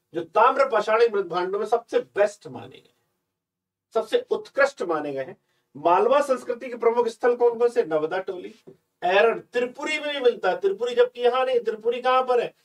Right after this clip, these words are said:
नर्मदा घाटी में, जबलपुर जिले के पास। नागदा,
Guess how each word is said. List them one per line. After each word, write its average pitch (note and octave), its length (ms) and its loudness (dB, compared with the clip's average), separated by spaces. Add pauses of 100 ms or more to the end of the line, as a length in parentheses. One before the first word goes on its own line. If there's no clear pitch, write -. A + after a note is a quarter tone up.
(180)
नर्मदा E3 480 0
घाटी - 320 -10
में, - 720 -20 (260)
जबलपुर G#3 480 2
जिले D#3+ 240 -4
के - 120 -14
पास। - 320 -18 (440)
नागदा, F3+ 680 2